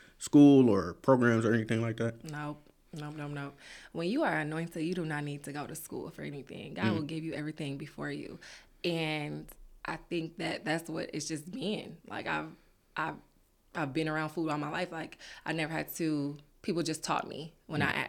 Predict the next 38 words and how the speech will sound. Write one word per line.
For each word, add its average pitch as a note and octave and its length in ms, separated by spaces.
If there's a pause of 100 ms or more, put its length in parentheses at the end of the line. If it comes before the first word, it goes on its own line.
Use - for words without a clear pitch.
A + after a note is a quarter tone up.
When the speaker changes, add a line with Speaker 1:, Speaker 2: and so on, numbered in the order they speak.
Speaker 2:
a-, - 20
like, D3 140
I C#3+ 80
just C#3+ 140
asked. - 340
All D3 120
I D#3 60
had D3+ 120
to D#3 40
do D#3 120
was D#3 120
ask, D3+ 300
and D#3+ 160
I - 80
was - 180
taught. D#3 340 (440)
Um, C#3+ 260
I C#3+ 80
think D#3 140
I D3+ 40
made D3 120
my D3 140
first C#3+ 420
cake D3 420 (1080)
coming D3+ 200
out C#3 140
of, C#3 140 (640)
uh, - 400 (560)
college. G#3+ 840
I F#3 60
think A3 140
I G3+ 40
was F3+ 100
an D3+ 60
undergrad, A#3+ 560 (200)
Speaker 1:
Mm. G2+ 240 (160)
Speaker 2:
and D#3 420
I - 80